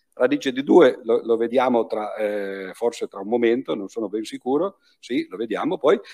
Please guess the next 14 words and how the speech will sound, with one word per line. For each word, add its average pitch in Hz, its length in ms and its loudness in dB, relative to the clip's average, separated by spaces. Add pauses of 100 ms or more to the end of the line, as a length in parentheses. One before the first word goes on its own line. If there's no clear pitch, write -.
(100)
eh, 117 640 6
quindi 151 200 2
vi, 120 200 -8
aspettiamo 139 640 0
a - 20 2
vedere 127 300 4
la 120 100 2
dimostrazione 120 680 -4
che 107 80 -4
radice 110 360 -6
di 110 100 -6
due 123 200 0
è - 20 0
irrazionale, 180 760 -2